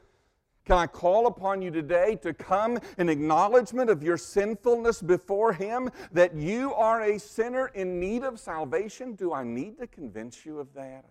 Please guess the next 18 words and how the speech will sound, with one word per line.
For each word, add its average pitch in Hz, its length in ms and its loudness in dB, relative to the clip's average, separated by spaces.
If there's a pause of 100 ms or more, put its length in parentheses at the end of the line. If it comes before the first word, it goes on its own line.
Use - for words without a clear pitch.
think 123 220 -20
not. 104 420 -14 (1700)
None 143 200 -10
of 101 120 -14
us 107 160 -20
needs 101 200 -20
to 104 80 -20
be 95 140 -20
convinced 92 560 -20
of 98 140 -20
that, 117 180 -20
I'm 117 140 -20
certain. 175 520 -20 (1300)
We 180 100 -18
know 196 260 -10
our 202 140 -6
own 110 200 -10
sin. 90 340 -20